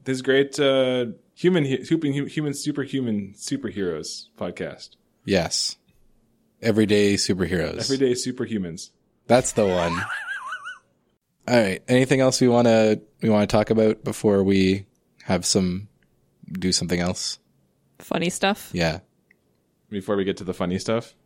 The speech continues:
Speaker 3: Yep.
Speaker 1: Um,
Speaker 2: We need an idea for a Christmas episode. 'Cause last
Speaker 1: Yeah.
Speaker 2: year's Christmas episode was awesome, and we need to, like, make sure we don't.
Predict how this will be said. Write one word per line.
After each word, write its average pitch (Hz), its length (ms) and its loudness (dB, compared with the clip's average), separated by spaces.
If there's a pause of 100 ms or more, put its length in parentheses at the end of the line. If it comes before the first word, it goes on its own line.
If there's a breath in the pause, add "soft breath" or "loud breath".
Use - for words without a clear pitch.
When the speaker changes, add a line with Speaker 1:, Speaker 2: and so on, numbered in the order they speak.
(480)
Speaker 3:
Yep. 120 280 2
Speaker 1:
Um, 120 380 -2 (800)
Speaker 2:
We 110 160 2
need 120 100 6
an 117 80 4
idea 104 300 4
for - 120 -2
a 85 40 0
Christmas 90 400 -4
episode. - 400 -8 (840)
'Cause 104 160 2
last 92 280 4
Speaker 1:
Yeah. 120 40 4
Speaker 2:
year's 107 80 0
Christmas - 300 -4
episode 101 380 2
was 85 260 -2 (140)
awesome, 90 500 2 (140)
and 190 200 0
we 90 80 -2
need 85 200 -4
to, 92 100 -2
like, 82 300 -4
make 90 200 -4
sure 90 200 -2
we 85 100 0
don't. 85 320 -2